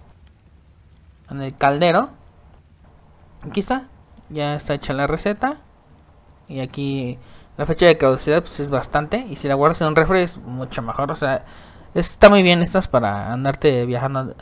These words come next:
andar viajando en el servidor. O sea, aparte te ayuda muchísimo. Por ejemplo, esta me recupera salud también.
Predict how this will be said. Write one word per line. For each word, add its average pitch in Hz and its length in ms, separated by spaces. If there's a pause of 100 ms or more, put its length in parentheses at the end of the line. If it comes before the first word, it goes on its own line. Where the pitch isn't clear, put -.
(160)
andar 147 240
viajando 156 280
en - 20
el 143 60
servidor. 131 320
O 175 40
sea, 156 100
aparte 143 200
te 135 80
ayuda 127 200
muchísimo. 123 540 (1200)
Por 143 80
ejemplo, 147 200
esta 147 240
me 135 140
recupera 147 540
salud 147 360
también. 196 440